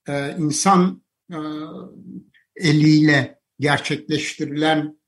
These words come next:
veya yap-, e, yap-, ortaya çıkan yangınları bir tarafa bırakırsak, e, özellikle hangi hava değişikliklerinde,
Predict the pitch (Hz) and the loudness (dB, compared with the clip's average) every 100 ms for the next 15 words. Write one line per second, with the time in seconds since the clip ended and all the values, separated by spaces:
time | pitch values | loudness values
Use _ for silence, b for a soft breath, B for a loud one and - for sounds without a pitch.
0 | _ 135 139 135 139 - - 151 139 - | _ -6 -4 -2 -4 -6 -14 -6 -6 -6
1 | - 143 135 131 143 - 143 - 156 151 | -8 -6 -4 -6 -8 -8 -8 -6 -4 -4
2 | 151 - 156 147 151 _ _ 143 143 147 | -6 -4 -2 -2 -6 _ _ -4 0 0
3 | 147 151 151 156 147 151 151 143 147 147 | -2 -2 0 0 -2 -6 -8 -8 -10 -6
4 | 151 - 214 - 180 202 - _ _ _ | -8 -6 -8 -4 -4 -4 -8 _ _ _
5 | - 139 143 143 180 147 165 156 156 160 | -10 -8 -6 -8 -8 -6 -4 -2 -4 -6
6 | - 147 165 180 - 185 185 160 175 - | -6 -6 -6 -6 -2 0 0 0 -6 -12
7 | _ _ 147 156 185 185 - 151 143 - | _ _ 0 2 2 0 -2 -2 -2 -8
8 | - 135 - 139 135 139 135 160 180 | -14 -18 -12 -8 -6 -6 -4 -2 -2